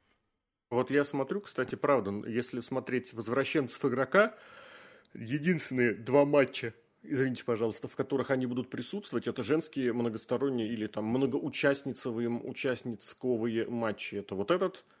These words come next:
где Челси Грин в последний момент влетела, и это матч, э, три на три, к которому мы чуть позже подойдем. Вот что,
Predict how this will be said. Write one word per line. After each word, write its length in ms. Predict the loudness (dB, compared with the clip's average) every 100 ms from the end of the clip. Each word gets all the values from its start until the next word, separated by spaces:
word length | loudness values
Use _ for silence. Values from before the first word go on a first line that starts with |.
| _
где 220 | -4 0 0
Челси 380 | 0 -2 -2
Грин 260 | 0 2 2
в 80 | 2
последний 500 | -2 0 -2 0 0
момент 440 | 0 2 0 -2
влетела, 600 | -2 0 0 0 2 2
и 220 | 2 2
это 220 | 2 2 0
матч, 300 | -2 -2 -2
э, 200 | 0 0 -2
три 140 | -2
на 120 | -2
три, 240 | -2 -4 -8
к 40 | _ -20 -20 _
которому 280 | -8 -4 -2
мы 60 | -2
чуть 160 | -6
позже 260 | -4 -2 -4
подойдем. 520 | -4 -2 0 0 -4 -8 -20 _
Вот 380 | 2 4 4 0
что, 500 | -6 -2 2 2 0